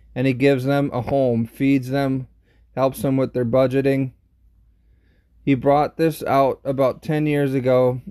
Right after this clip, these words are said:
It didn't go well. No one showed up, so he bought it out again a few years later,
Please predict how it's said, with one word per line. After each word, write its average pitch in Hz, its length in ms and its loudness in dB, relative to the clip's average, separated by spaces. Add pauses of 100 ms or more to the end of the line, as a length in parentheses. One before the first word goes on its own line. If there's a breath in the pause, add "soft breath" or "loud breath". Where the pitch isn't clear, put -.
(140)
It 131 120 -4
didn't 139 220 -2
go 139 200 2
well. 127 440 2 (460)
No 131 160 -2
one 147 160 0
showed 139 260 2
up, 127 400 0
so 143 240 0
he 139 140 2
bought 135 340 0
it 135 100 0
out 135 160 2
again 135 360 -2
a 123 40 -4
few 139 200 -6
years 139 280 0
later, 127 400 0